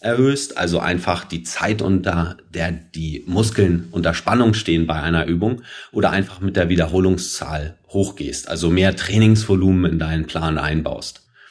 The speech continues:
Aber wenn du's wirklich wissen willst und wirklich gute Fortschritte machen möchtest, dann darfst du auch auf anspruchsvollere Übungen hinarbeiten.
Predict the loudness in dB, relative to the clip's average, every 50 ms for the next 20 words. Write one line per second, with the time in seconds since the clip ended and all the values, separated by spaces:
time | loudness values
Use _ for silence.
0 | _ _ _ _ _ _ _ _ _ _ _ _ _ _ -2 2 2 4 6 4
1 | 4 6 6 4 4 4 0 0 2 4 4 4 4 2 0 2 2 2 0 2
2 | 2 2 0 0 0 -2 -6 -8 -8 -6 -2 0 0 2 2 0 -2 0 0 -2
3 | -2 0 0 -2 0 0 0 0 0 -2 -4 -6 -4 -2 -2 0 0 0 0 0
4 | 2 2 2 2 0 -2 -4 -6 -6 -8 -12 -16 -18 -18 -18 -14 _ 0 2 2
5 | 4 4 4 4 2 2 0 -2 0 0 0 2 2 4 4 4 4 2 0 -4
6 | -10 -16 _ _ _ -6 -6 -6 -4 -2 0 0 0 0 -2 -4 -6 -6 -6 -6
7 | -4 -2 0 2 2 2 2 2 0 0 0 -2 -2 0 0 0 0 0 -2 -2
8 | 0 0 2 0 0 -2 -4 -4 -6 -6 -8 -12 -14 -18 -20